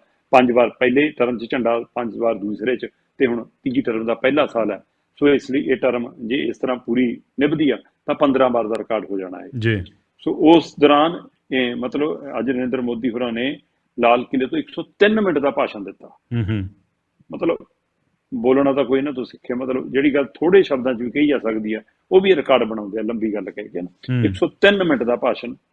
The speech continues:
Speaker 1: ਤੇ ਇੱਕ ਸੌ ਤਿੰਨ ਮਿੰਟ ਦੇ ਭਾਸ਼ਣ 'ਚ ਜਿਹੜੀ ਸਭ ਤੋਂ ਗੌਰ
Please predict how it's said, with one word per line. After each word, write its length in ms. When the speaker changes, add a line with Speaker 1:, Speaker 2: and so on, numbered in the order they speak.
Speaker 1:
ਤੇ 100
ਇੱਕ 100
ਸੌ 140
ਤਿੰਨ 300
ਮਿੰਟ 180
ਦੇ 120
ਭਾਸ਼ਣ 360
'ਚ 40
ਜਿਹੜੀ 360
ਸਭ 280
ਤੋਂ 120
ਗੌਰ 200